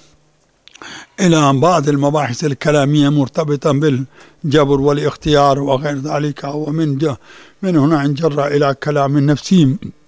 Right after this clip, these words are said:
هذا كان كلامنا في بحث الطلب.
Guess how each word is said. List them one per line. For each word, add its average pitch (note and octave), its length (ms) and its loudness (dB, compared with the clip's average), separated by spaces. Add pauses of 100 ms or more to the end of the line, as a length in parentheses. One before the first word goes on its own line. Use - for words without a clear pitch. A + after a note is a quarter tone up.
(800)
هذا E3 340 4
كان F3 440 2
كلامنا D#3 580 0
في D3 240 -10
بحث D#3 320 -6 (520)
الطلب. D3 420 0